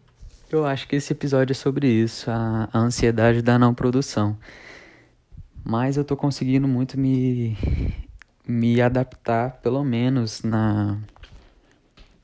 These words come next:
nessa produtividade do lazer. Tô conseguindo ler, é, parar de ler umas cinco coisas ao mesmo tempo, que aí eu não termino nenhuma delas.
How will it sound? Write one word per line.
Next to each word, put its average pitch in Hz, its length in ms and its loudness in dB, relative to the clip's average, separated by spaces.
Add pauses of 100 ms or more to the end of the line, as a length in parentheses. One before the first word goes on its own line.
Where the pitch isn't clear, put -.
(100)
nessa 110 320 0
produtividade 113 840 2
do 117 120 0
lazer. 110 580 0 (580)
Tô - 120 -10
conseguindo 120 720 -2
ler, 127 520 2 (460)
é, 107 320 0
parar 117 400 0
de 127 160 -2
ler 120 320 2
umas 117 220 0
cinco - 460 0
coisas 113 360 6
ao 110 100 4
mesmo 110 300 2
tempo, 120 580 -2 (300)
que - 120 2
aí 107 140 4
eu 107 100 2
não 113 120 2
termino 117 360 2
nenhuma 110 440 4
delas. 117 480 0